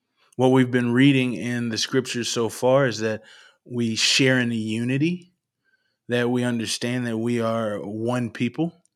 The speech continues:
that we are, uh, uh, a, a unit of the church that is under Jesus. We are his body, and that we would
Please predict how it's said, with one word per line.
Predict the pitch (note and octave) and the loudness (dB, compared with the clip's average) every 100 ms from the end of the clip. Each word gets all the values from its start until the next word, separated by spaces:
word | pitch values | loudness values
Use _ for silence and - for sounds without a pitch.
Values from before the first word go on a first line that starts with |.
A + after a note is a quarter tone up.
| _ _ _ _ _ _ _ _ _ - | _ _ _ _ _ _ _ _ _ -4
that | A#2 A#2 | -2 -2
we | G#2+ B2 B2 | -2 -4 -4
are, | G2 A#2+ A#2 A#2 A2+ G2 | -2 -2 0 0 -2 -4
uh, | A2 A2 G#2 G2+ | -6 -6 -8 -10
uh, | - G#2+ F#2+ F2 - _ _ _ _ _ _ _ _ _ | -12 -12 -12 -14 -18 _ _ _ _ _ _ _ _ _
a, | B2+ A2+ A2 A#2 | -6 -4 -6 -6
a | |
unit | A2+ G#2+ B2+ C#3 E3 - - - _ _ _ - | -6 -2 4 6 4 0 -10 -18 _ _ _ -2
of | A#2+ G#2+ | -2 -2
the | A2 | -6
church | - - B2+ D#3+ - - - _ _ _ _ _ | -4 0 2 2 -2 -4 -8 _ _ _ _ _
that | A#2+ A#2 | -2 0
is | A2 - | -2 -4
under | B2 C3 B2+ | -2 0 0
Jesus. | A#2 G#2+ A2+ B2+ C#3 C#3+ - - | -2 -4 -4 -4 -4 -4 -6 -6
We | A2+ A#2+ | -4 -2
are | |
his | A2 B2 G#2+ | 0 -2 -2
body, | G#2 G#2+ C3 D3 - _ _ _ _ _ _ _ _ _ _ _ - | -4 -2 -2 -6 -12 _ _ _ _ _ _ _ _ _ _ _ -12
and | A2 | -6
that | A2+ A2+ | -4 -2
we | A#2 | -4
would | A2+ A2 G#2 D#2+ | -2 -4 -8 -16